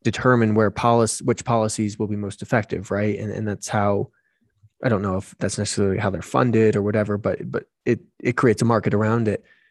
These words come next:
What about governance systems, which just evolve this, uh, beyond where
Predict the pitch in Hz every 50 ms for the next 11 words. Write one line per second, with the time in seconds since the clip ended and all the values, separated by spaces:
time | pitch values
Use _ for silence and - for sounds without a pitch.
0 | _ _ _ _ _ _ - - - - 123 123 131 139 135 135 123 117 120 117
1 | 113 110 - - - 113 110 120 120 117 127 120 113 107 95 - - - - 131
2 | 123 - - - 113 104 101 101 95 - 113 101 - - - 110 107 - - _
3 | - 117 107 98 107 107 120 143 127 127 139 113 107 107 107 - - - - -
4 | - 113 110 107 101 113 - - - - - - 120 107 110 113 127 143 139 120
5 | 117 120 123 123 - 117 110 107 107 107 107